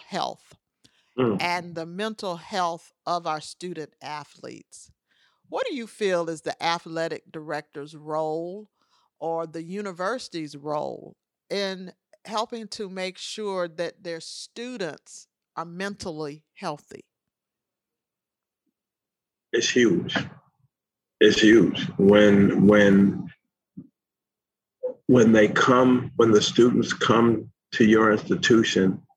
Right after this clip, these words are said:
Speaker 2: you become the second parent. You know, each recruit that comes to our institution on their visit, I sit down with them, 'cause it's important for me to explain to the parents and the student that it takes a village to raise your child.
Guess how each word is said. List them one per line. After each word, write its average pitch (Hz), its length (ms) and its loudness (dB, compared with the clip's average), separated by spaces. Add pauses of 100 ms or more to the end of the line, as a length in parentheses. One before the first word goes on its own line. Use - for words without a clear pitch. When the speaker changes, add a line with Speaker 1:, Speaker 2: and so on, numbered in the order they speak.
Speaker 2:
you 110 160 4
become 107 360 0
the 92 100 2
second 98 400 2
parent. 92 380 2 (920)
You 107 80 0
know, - 200 2
each 123 280 6
recruit 117 480 4
that 87 160 2
comes 110 420 4
to 104 140 6
our 107 180 6
institution 98 1040 4
on 104 240 6
their 98 160 6
visit, 104 500 2
I 101 140 2
sit 95 300 2
down 95 260 4
with 95 160 4
them, - 260 -2 (200)
'cause 95 180 2
it's 95 160 0
important 104 680 2
for 95 360 4 (560)
me 113 280 8
to 107 260 4
explain 110 640 6
to 104 100 4
the 95 160 8
parents 104 680 4
and 113 220 6
the 107 80 6
student 104 680 2
that 90 360 4 (400)
it - 160 4
takes 107 300 4
a 98 40 6
village 101 440 6
to 104 120 2
raise 98 480 6
your 90 160 4
child. 90 540 0